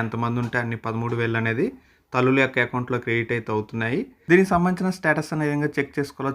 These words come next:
చాలామంది అయితే అడుగుతున్నారు. దీనికోసం ఎటువంటి లాగిన్ లేకుండా మీ మొబైల్లోనే స్టేటస్ అనేది మీరే చెక్ చేసుకోవచ్చు. దీనికోసం మొబైల్లో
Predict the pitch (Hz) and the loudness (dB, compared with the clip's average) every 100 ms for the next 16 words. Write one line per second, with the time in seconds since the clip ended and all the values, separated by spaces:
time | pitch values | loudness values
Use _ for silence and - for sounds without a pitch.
0 | - 127 131 131 131 127 120 117 - 123 | 0 2 2 2 0 0 -2 -4 -4 -4
1 | 131 147 135 127 127 127 135 123 127 127 | -2 0 0 0 -2 0 -2 -2 -2 -2
2 | 127 120 120 127 123 120 123 139 294 - | 2 2 2 2 0 0 0 -2 -2 -8
3 | _ _ 139 131 127 127 131 131 135 135 | _ _ 0 2 4 4 2 2 0 0
4 | - 117 120 127 123 117 117 120 123 120 | 0 -2 -2 -4 -4 -2 -2 -2 -4 -6
5 | - 127 120 - 117 156 143 135 123 123 | -8 -10 -8 -6 -6 -4 -2 0 0 -2
6 | 131 123 120 123 123 | -2 -2 2 2 2